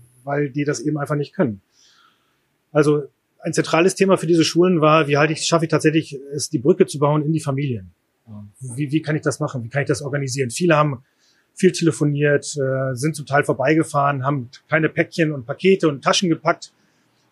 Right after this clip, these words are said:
haben die vorbeigebracht. Aber was ich hier natürlich recht, ist die mangelnde digitale Ausstattung, die Infrastruktur, die nicht vorhanden ist, womit man auch Lernen auf Distanz hätte organisieren können.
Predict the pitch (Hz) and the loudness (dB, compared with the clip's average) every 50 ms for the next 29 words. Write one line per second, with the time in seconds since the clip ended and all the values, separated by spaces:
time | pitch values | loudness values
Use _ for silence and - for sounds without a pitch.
0 | _ - 165 165 165 151 - 147 127 143 151 170 170 165 147 156 156 156 - - | _ -2 0 0 0 2 0 2 4 4 4 4 4 4 4 2 2 2 0 -6
1 | - _ _ _ _ _ _ _ _ 147 147 139 156 151 - 147 123 160 165 165 | -14 _ _ _ _ _ _ _ _ -2 0 0 0 0 -2 -2 0 0 0 0
2 | 151 - 156 151 135 139 147 160 156 - - 156 - - 160 151 147 156 175 165 | 0 0 0 0 0 0 0 0 0 -4 -10 -12 -8 -6 -2 0 0 0 0 0
3 | 151 151 151 151 143 - 151 139 143 - 139 143 143 143 120 - 156 - - 160 | 2 2 2 2 2 0 -4 -8 -4 0 2 2 2 2 0 0 -2 -2 -2 -4
4 | 151 - 156 151 156 135 135 139 143 143 - 160 147 - - 151 - - - 151 | -4 -2 -4 -4 -4 -6 -8 -10 -10 -6 -4 -4 -4 -4 -4 -8 -8 -4 0 0
5 | 151 147 147 139 139 135 - 143 127 123 147 151 151 147 143 131 - - _ _ | 0 0 0 -2 -4 -4 -4 -4 -4 -2 -2 -4 -4 -4 -4 -6 -8 -10 _ _
6 | _ _ _ - 139 151 151 156 156 151 151 - - 156 170 165 - - _ _ | _ _ _ 0 2 2 2 4 2 0 0 2 4 4 4 4 2 -4 _ _
7 | _ _ - 139 147 147 160 165 139 139 - 147 139 - - 143 147 151 - 139 | _ _ -2 0 2 2 2 2 -2 -4 -4 -4 -6 -4 -2 -2 -2 -2 -4 -4
8 | 139 143 127 120 143 135 131 113 131 131 120 117 113 - 107 98 98 98 | -6 -6 -4 -4 -4 -4 -4 -6 -6 -6 -6 -8 -10 -12 -16 -18 -18 -20